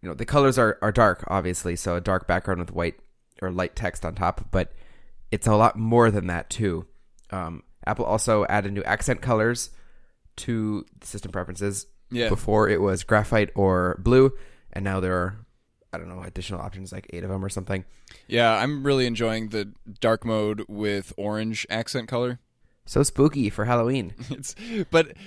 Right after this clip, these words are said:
Speaker 2: like, I didn't even think of that until after I saw a tweet about, like, "Oh, October, gotta set the orange one." And I was like, "Oh, but, like, that's what I just do in my normal life anyway."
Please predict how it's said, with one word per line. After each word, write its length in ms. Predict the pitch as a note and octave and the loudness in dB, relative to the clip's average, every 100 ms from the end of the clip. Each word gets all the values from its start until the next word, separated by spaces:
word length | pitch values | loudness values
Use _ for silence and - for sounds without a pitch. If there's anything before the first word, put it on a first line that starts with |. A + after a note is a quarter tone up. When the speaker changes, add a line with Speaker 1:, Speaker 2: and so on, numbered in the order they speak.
| D#3 | 0
Speaker 2:
like, 220 | E3 D#3+ C#3+ | 4 4 4
I 100 | F3+ | 2
didn't 220 | G#3 F#3+ | 2 0
even 240 | D#3 C#3+ | -2 -4
think 240 | - D3+ D#3 | -4 -2 -2
of 140 | A#2 | 0
that 340 | A#2 A2 G#2+ - _ _ - - | 2 2 0 -4 _ _ -20 -4
until 480 | B2 A#2 B2+ A#2 A2 | -2 -2 2 2 4
after 340 | G#2+ A2+ A#2 | 2 0 0
I 80 | A2 | 0
saw 500 | G#2+ A2+ G#2+ G#2 F2+ | 0 0 2 2 0
a 60 | G#2 | -2
tweet 400 | - B2 B2 - | -2 -2 -2 -2
about, 340 | G#2 G2+ G2 | -4 -2 -2
like, 200 | F#2+ F#2+ D3 | -4 -4 2
"Oh, 220 | B3+ G3+ | 2 2
October, 640 | C3 - F#3+ G#3 D3 A#2 A2 | -2 0 0 2 0 0 -2
gotta 340 | D3 D3+ D3 | 0 0 0
set 220 | - E3 | -2 -2
the 40 | C#3+ | 0
orange 300 | E3+ G3 D3+ | 0 0 0
one." 160 | C3 B2 | 0 0
And 80 | |
I 100 | B2+ C#3 | 2 0
was 180 | C3+ | 0
like, 280 | C3 A#2+ - - | -2 -2 -4 -2
"Oh, 240 | D3+ A2+ | 2 2
but, 220 | G#2+ A2+ | -2 -6
like, 200 | A2+ A2+ | -4 -4
that's 200 | A#2+ A#2+ | -6 -6
what 80 | B2 | -4
I 80 | A#2 | -4
just 260 | G#2+ G#2 A2 | -4 -8 -4
do 160 | A#2 | -2
in 80 | A#2 | -2
my 100 | G#2+ | -2
normal 320 | A2 A#2 A2+ | -4 -4 -2
life 220 | G#2+ G#2+ A#2 | -4 -4 -2
anyway." 520 | B2+ G#2 G2 - | -4 -4 -8 -8